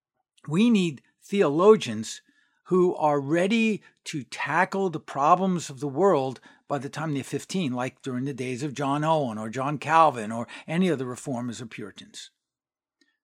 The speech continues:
But we've been so, so dumbed down, even theologically and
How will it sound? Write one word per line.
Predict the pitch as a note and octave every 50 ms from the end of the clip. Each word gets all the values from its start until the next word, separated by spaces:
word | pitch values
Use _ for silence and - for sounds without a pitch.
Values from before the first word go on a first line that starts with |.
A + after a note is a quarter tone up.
| _ _ _ -
But | E3 E3+ D#3+
we've | F3 G3 F#3
been | F3 F3 D#3+
so, | - - - - G#3 G#3 G3 F#3+ F3 - _ _ _ _ _ _ _ _ _ _ - - -
so | - - - G3+ F3+ D#3+ D3+ C#3+
dumbed | B2 A#2+ F3+ F3+ E3 D3 C3+ B2
down, | D#3+ F3 G#3+ B3 A#3+ F3 E2+ - - - _ _ _ _ _ _ -
even | A3+ G#3+ F#3+ E3+
theologically | - - F3+ C#3 B2 C3+ C#3+ D3 G3+ A#3+ G3+ G#3 G#3 - C3 B2+ B2+ C#3+
and | C#3+ C3